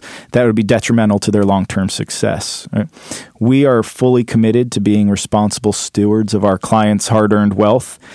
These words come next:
and we always want to work with them to make progress towards their financial goals, and helping them avoid what could be life-altering decisions or mistakes is something we're always focused on.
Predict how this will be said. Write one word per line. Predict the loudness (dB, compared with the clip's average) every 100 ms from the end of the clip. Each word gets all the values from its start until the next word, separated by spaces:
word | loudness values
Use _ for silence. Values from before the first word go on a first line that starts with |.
| -20 -6
and | -2 2 2 0 -2
we | -8 -2 2
always | 4 4 4 2
want | 2
to | 2
work | 0 0
with | 0
them | 0
to | 0
make | 0 0
progress | 0 0 0 -2 -4
towards | -2 0 0
their | -2
financial | 0 0 0 0 -2
goals, | -4 0 -2 -2 -6
and | -8 -6
helping | -2 -2 0
them | 0
avoid | 0 0 2 0 -2 -10 -16 -6
what | -4 -2
could | -2 -2
be | 0 0 0 -4 -4
life-altering | 0 0 0 0 -2 0 0 0 0 -2 _ _ _ _ _ -12
decisions | -6 0 0 2 0
or | 0
mistakes | -2 -2 0 0 -4 -14 -18 -6
is | -2
something | -2 0 0
we're | 2
always | 0 -2
focused | -2 -2 -2 -6
on. | -6 -8